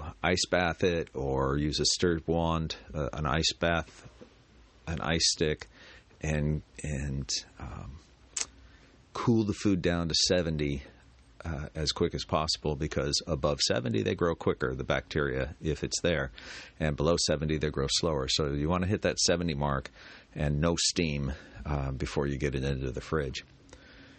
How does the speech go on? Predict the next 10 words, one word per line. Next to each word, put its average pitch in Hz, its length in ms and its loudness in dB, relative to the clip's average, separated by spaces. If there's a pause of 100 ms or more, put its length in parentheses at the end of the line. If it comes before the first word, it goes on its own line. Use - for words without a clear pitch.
(360)
Uh, 71 300 -4
P 104 160 4
H 92 140 4
scale, 67 420 0 (640)
the 87 120 -6
scale 98 400 2
from 80 220 0
zero 87 300 4
to 87 60 2
fourteen, 92 840 0